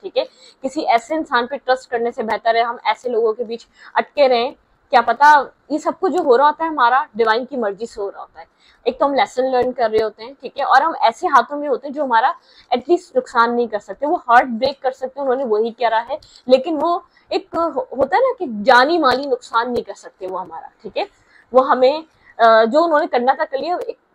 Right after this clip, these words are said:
इतने बुरे नहीं होते कि वो हमारी जान और माल पर आ जाए, ठीक है? तो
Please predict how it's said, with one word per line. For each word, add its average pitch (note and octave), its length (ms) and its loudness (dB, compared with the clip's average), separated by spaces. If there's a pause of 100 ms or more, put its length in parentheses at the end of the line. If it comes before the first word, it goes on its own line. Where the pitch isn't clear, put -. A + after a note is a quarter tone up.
(480)
इतने G4 240 2
बुरे E4+ 240 2
नहीं F4 140 0
होते D#4 220 -2
कि F4 120 -6
वो E4 120 -2
हमारी C#4+ 320 2
जान A#3+ 280 2
और B3+ 100 -2
माल A3 240 -2
पर G#3+ 180 -6
आ G#3 100 -14
जाए, - 260 -20
ठीक - 160 -14
है? D#4+ 80 -6 (680)
तो F4 340 0